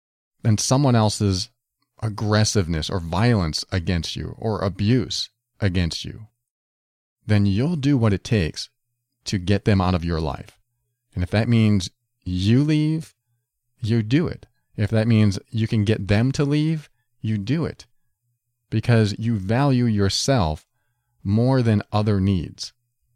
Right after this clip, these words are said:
Now, again, this is a tough situation. And my, my suggestion in this case may or may not work. There, there are probably factors that I'm not considering that I, you know, this person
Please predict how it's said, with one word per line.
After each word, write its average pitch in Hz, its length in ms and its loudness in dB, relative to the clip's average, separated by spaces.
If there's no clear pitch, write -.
Now, 90 300 2
again, 117 400 4
this 113 160 2
is 160 100 0
a 160 60 0
tough 107 280 0
situation. 123 760 -4
And 131 220 2
my, 139 340 2
my 117 340 0
suggestion 117 680 0
in 92 80 2
this 95 160 0
case 101 360 0
may 123 360 0
or 156 80 -2
may 147 120 0
not 143 220 0
work. 185 420 -6
There, 123 360 0
there 123 100 -2
are 120 60 -2
probably 139 640 0
factors 131 680 0
that 107 120 2
I'm 101 300 4
not 110 220 2
considering 95 580 -2
that 98 400 0
I, 98 340 -4
you 104 80 -4
know, 87 120 -4
this 101 180 -4
person 107 380 -2